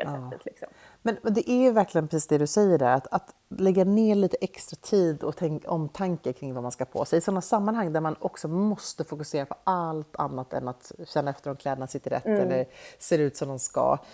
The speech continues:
Speaker 1: Ehm, det är så viktigt. Och jag tror att, ehm, vi kvinnor har så mycket känslor förknippat och kopplat till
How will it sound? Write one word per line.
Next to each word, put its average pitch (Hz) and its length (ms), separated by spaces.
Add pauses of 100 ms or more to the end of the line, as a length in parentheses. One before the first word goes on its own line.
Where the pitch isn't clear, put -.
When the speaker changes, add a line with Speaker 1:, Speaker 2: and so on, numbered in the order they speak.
(200)
Speaker 1:
Ehm, 139 540 (180)
det 170 460
är 127 60
så 131 200
viktigt. - 440
Och 147 40
jag 147 80
tror 170 120
att, - 220 (120)
ehm, 143 540 (760)
vi 175 260
kvinnor 185 340
har 196 180
så 185 120
mycket 165 220
känslor 214 640
förknippat - 640
och 135 120
kopplat - 360
till 120 300